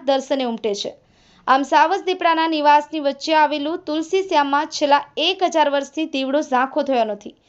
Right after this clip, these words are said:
આમ ગુજરાત રાજ્યનું એક મહત્વનું યાત્રાધામ છે. લીલાછમ વનરાઈઓ ધરાવતા આ પવિત્ર ધામનું પ્રાકૃતિક સૌંદર્ય મન મોહી લે તેવું છે.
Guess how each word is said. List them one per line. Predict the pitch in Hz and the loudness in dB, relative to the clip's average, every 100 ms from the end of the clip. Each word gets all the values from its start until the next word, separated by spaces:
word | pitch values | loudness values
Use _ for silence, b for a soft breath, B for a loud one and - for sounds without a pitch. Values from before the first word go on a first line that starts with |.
| b b b | b b b
આમ | 269 262 | -2 0
ગુજરાત | 294 311 370 415 | 0 2 2 2
રાજ્યનું | 392 359 359 349 | 0 0 -2 -4
એક | 339 311 | -4 -2
મહત્વનું | 294 302 302 294 302 302 | -2 0 0 -2 -2 0
યાત્રાધામ | 285 254 262 269 269 226 | 0 2 2 2 2 -4
છે. | 220 - - _ _ _ 262 | -4 -12 -14 _ _ _ -4
લીલાછમ | 262 269 269 277 294 | 2 2 2 0 0
વનરાઈઓ | 226 269 277 302 349 | 0 0 4 4 2
ધરાવતા | 359 302 277 - 269 | 0 4 4 4 2
આ | 262 | 2
પવિત્ર | 262 262 269 294 | 0 -2 -4 -2
ધામનું | 269 247 254 269 - | 2 2 0 -6 0
પ્રાકૃતિક | 262 277 285 339 330 - | 2 2 0 -10 -10 -8
સૌંદર્ય | 269 247 262 277 285 | -6 0 0 2 2
મન | 254 285 | 2 2
મોહી | 311 302 320 | 0 0 -2
લે | 330 | -4
તેવું | 269 226 208 | -2 -4 -4
છે. | - | -10